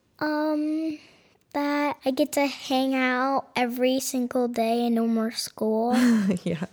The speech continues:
Speaker 2: hang
Speaker 1: for
Speaker 2: out with
Speaker 1: the
Speaker 2: the
Speaker 1: whole
Speaker 2: family
Speaker 1: summer.
Speaker 2: and your brother and sister?
Speaker 1: Yeah.
Speaker 2: Cool. And what is your favorite food?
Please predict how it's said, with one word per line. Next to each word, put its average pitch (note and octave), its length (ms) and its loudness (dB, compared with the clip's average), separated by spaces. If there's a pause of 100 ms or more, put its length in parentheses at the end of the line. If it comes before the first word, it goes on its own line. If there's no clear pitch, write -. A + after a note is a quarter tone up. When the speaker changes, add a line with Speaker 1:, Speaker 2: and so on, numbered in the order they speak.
(120)
Speaker 2:
hang F#3 200 2
Speaker 1:
for F#3 80 4
Speaker 2:
out - 80 0
with A#3+ 140 0
Speaker 1:
the - 80 -2
Speaker 2:
the B3 40 0
Speaker 1:
whole F#3+ 100 4
Speaker 2:
family G3 260 4
Speaker 1:
summer. B3 160 0 (580)
Speaker 2:
and F3+ 160 2
your F3 60 2
brother F3 240 4
and F3 100 0
sister? G3+ 460 -4 (100)
Speaker 1:
Yeah. A#3+ 320 -4 (380)
Speaker 2:
Cool. F3+ 320 -4 (760)
And A3 540 4
what A#3+ 580 0 (800)
is A#3 180 -4
your B3+ 80 2
favorite A#3+ 420 0
food? G3+ 600 -4